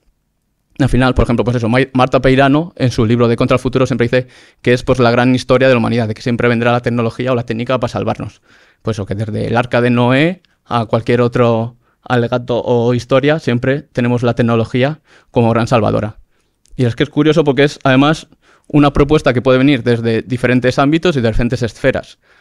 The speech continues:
Desde, pues, el Gran Pacto Europeo también aboga mucho por las tecnologías y el cambio tecnológico, sobre todo en la generación de energía como solución, o incluso, no sé si conocéis el, la propuesta del comunismo de lujo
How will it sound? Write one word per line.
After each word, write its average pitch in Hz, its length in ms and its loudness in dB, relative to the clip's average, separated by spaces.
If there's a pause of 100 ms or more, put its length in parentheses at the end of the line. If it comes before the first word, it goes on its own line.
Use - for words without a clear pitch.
(140)
Desde, 110 300 -6
pues, 107 180 -10
el 113 60 -6
Gran 123 180 -2
Pacto 120 460 -2
Europeo 123 500 0
también 123 240 -2
aboga 123 220 -2
mucho 120 400 -4
por - 260 -2 (280)
las 123 180 -4
tecnologías 127 720 0
y - 20 -2
el 123 80 -2
cambio 123 280 -2
tecnológico, 120 800 -6 (520)
sobre 120 220 -4
todo 120 240 0
en 120 60 -4
la 120 40 -6
generación 123 360 -6
de 123 60 -2
energía 127 360 -4
como 127 200 -4
solución, 135 520 -4 (320)
o 123 80 -8
incluso, 123 220 -4
no 123 100 -2
sé 127 100 -4
si 123 60 -8
conocéis 123 600 -4 (440)
el, 123 760 -2
la 131 140 -2
propuesta 131 400 -4
del 123 100 0
comunismo 127 460 4
de 123 80 2
lujo 127 360 -2